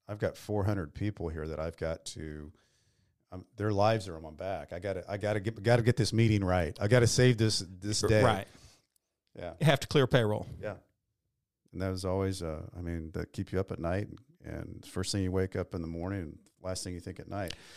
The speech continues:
Speaker 2: No, you sweat, you lose weight,
Speaker 1: Yeah.
Speaker 2: you don't eat, uh,
Speaker 1: Drink too much.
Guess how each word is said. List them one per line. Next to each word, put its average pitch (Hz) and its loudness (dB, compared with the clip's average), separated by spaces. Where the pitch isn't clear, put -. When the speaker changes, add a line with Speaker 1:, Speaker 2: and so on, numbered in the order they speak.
Speaker 2:
No, 147 8
you 139 8
sweat, 139 6
you 139 4
lose 135 10
weight, 117 6
Speaker 1:
Yeah. 98 -6
Speaker 2:
you 131 4
don't 131 8
eat, 110 6
uh, 95 -2
Speaker 1:
Drink 101 -16
too 98 -16
much. 87 -14